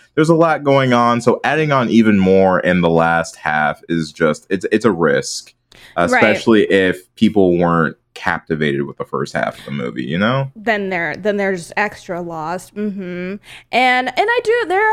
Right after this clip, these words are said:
Speaker 2: are little elements of this there are parts in this that I think are so cl-, like, so brilliant and so clever. Like, the part where, you know, Ross is getting angry and the grass just completely stops moving, and things where,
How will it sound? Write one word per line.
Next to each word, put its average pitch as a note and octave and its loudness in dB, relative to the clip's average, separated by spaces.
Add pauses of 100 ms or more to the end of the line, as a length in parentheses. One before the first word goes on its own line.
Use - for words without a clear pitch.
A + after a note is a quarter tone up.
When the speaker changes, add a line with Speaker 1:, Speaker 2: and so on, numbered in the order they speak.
(140)
Speaker 2:
are - -2
little C4+ 0
elements C#4+ -2
of A#3 -10
this A3+ -4 (160)
there D4 2
are C5+ 2
parts D#4+ -2
in G4 -6
this F4 -4
that C#4 -4
I C#4 -2
think C4+ -8
are A3 -6
so D4 -2
cl-, G#3 -8
like, G3+ -4
so G#3 -2
brilliant F#3 -6
and F#3 -14
so F3 -8
clever. F3 -10 (360)
Like, F#3+ -4
the G3 -4
part F#3+ -4
where, F3+ -4 (220)
you - -14
know, F#3 -6
Ross F3+ -4
is F#3+ -8
getting F#3+ -4
angry F#3 -4
and F3 -6
the F3 -8
grass E3+ -8
just - -18
completely F#3 -10
stops E3+ -12
moving, A3+ -4 (240)
and A#3 0
things B3+ 0
where, G#3+ 2